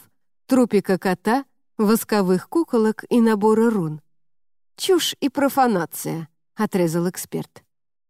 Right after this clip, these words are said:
«Для приворота не нужны ни травы, ни жертвоприношения, ни куколки из воска.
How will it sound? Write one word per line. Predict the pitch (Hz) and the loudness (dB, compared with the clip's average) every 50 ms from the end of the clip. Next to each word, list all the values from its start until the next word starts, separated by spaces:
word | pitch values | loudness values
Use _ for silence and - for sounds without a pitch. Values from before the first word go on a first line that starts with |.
| _ _ - | _ _ -2
«Для | 269 233 233 240 | 0 2 2 2
приворота | 226 - 233 226 202 208 202 190 190 208 226 - 247 202 | 2 4 4 4 4 4 4 4 2 2 2 2 2 2
не | 202 196 196 | 4 4 4
нужны | 196 185 185 170 180 196 208 | 4 2 2 2 2 2 4
ни | 214 202 190 180 | 4 4 2 0
травы, | - 185 175 160 160 - 170 165 156 156 _ _ _ _ _ - | 0 0 0 0 0 0 0 -2 -4 -6 _ _ _ _ _ 0
ни | 220 226 226 | 2 2 4
жертвоприношения, | 208 240 294 285 - 196 196 180 - 202 190 190 185 175 170 - - 202 214 220 208 190 190 175 165 - _ _ _ _ - | 4 2 0 0 0 -2 -2 0 2 2 4 4 4 2 0 -2 0 0 2 2 2 2 0 0 -2 -8 _ _ _ _ -2
ни | 262 302 294 | 0 0 0
куколки | - - 311 302 - 262 202 190 - - 190 | 2 0 0 0 2 0 0 0 0 0 0
из | 190 190 175 175 | 2 2 2 0
воска. | 170 170 165 - - - - - 170 | -2 -2 -4 -6 -8 -12 -16 -18 -20